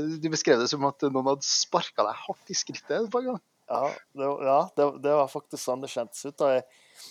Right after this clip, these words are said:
Speaker 2: gikk med en følelse i to uker, og så alt du hadde å avhjelpe deg var,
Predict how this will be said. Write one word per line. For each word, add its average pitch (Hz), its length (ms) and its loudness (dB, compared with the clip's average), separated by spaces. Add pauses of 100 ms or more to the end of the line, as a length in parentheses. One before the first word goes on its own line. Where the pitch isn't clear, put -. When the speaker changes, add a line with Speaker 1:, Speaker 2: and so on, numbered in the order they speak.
Speaker 2:
gikk 151 180 -2
med 180 100 6
en 156 80 8
følelse 131 400 2
i - 40 -8
to 151 160 -6 (120)
uker, 117 360 -2
og 143 120 -6
så 147 200 -8 (400)
alt 127 240 4
du 160 100 -2
hadde 123 340 4
å 131 160 8
avhjelpe 147 460 4
deg 120 160 4
var, 107 560 0